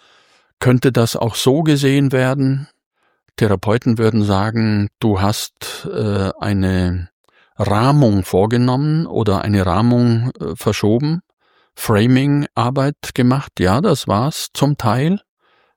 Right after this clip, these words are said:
Äh, also ein, ein Geschehnis, eine Situation, in der die Menschen sind, in einen anderen Kontext zu stellen, versuchsweise.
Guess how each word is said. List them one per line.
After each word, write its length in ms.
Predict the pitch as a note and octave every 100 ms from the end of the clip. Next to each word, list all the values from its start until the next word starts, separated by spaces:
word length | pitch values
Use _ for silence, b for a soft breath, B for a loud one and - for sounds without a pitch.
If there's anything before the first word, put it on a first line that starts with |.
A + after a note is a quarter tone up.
| _ B3
Äh, 80 |
also 720 | B2 G#2 G2+ - A2 A2 G#2 -
ein, 380 | A#2+ G#2+ G2+ -
ein 180 | G#2+ G2+
Geschehnis, 640 | G2 - G#2+ D3 F3+ -
eine 220 | - A#2 G#2
Situation, 640 | G#2+ - G2+ - G2+ E3
in 140 | C#3
der 120 | A#2+ A#2
die 80 |
Menschen 380 | A2 G#2+ A2+ -
sind, 360 | A2+ A2+ B2+ -
in 160 | A#2+
einen 200 | - G#2+ -
anderen 340 | B2 B2+ F#2+
Kontext 580 | - F2+ - E2+ - -
zu 60 | G2+
stellen, 400 | - F#2 A2 C#3
versuchsweise. 880 | E3 D#3 G#3 - - D#2 - -